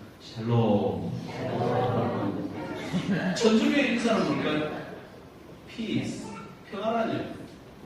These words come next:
피스. 한 번 더. 피스. 그 피스 할 때는 썩소 말고 피스 하면서,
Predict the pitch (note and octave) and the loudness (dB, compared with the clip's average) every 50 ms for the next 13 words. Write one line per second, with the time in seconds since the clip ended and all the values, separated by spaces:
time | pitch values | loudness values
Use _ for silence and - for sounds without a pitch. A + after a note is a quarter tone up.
0 | - - - A#3+ G#3+ - - - C3+ D3 D#3 D#3 D3+ - - - - - - - | -18 -10 -6 -6 -4 -4 -4 -4 -2 -2 -2 0 0 0 -2 -2 -4 -8 -10 -14
1 | - - - - A#3 G#3+ F#3+ - - - - - - - - - - D#3 - - | -16 -16 -6 0 2 4 6 6 6 4 2 0 -2 -4 -6 -8 -8 -8 -8 -8
2 | - - - - - - A#2+ A2+ - - - - - - - - - B2+ A#2+ - | -8 -6 -4 -4 -2 0 0 0 0 0 -2 -4 -4 -6 -8 -8 -4 -4 -4 -2
3 | - A#3+ - - - - - B2+ - - B2+ B2 - - - - - - - - | 0 0 0 2 2 2 2 0 0 0 -2 -2 -2 -2 -4 -6 -8 -10 -12 -12
4 | - - - - - - - - - - - - - - - - - - - - | -14 -14 -16 -16 -16 -16 -18 -18 -18 -20 -20 -18 -16 -12 -10 -10 -8 -4 -2 0
5 | - D#2+ D#2 D2+ - - D#2 - - A2 - - - - - - - D3+ D#3 C#3 | 0 0 0 -2 -4 -6 -6 -6 -6 -6 -8 -8 -10 -12 -14 -14 -12 -10 -4 0
6 | B2+ A#2 G#2 G2+ G2 F#2+ F2+ F2 - - - - - - - - - - - - | 0 2 2 0 -2 -2 -4 -4 -6 -6 -6 -4 -2 -2 0 2 2 2 2 4
7 | - - E4+ F4+ G#4 G4+ - | 4 4 6 6 4 4 2